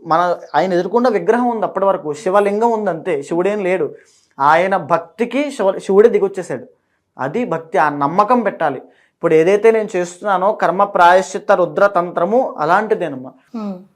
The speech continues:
Speaker 1: మార్కండేయుడు ఎలా అయితే శివుణ్ణి ప్రసన్నం చేసుకుని తన కర్మ అనేటువంటి బాలరిష్ట దోషాన్ని,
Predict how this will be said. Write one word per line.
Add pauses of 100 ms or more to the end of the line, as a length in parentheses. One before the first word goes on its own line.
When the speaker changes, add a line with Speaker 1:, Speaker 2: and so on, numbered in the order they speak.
(320)
Speaker 1:
మార్కండేయుడు
ఎలా
అయితే
శివుణ్ణి
ప్రసన్నం
చేసుకుని
తన
కర్మ
అనేటువంటి (380)
బాలరిష్ట
దోషాన్ని,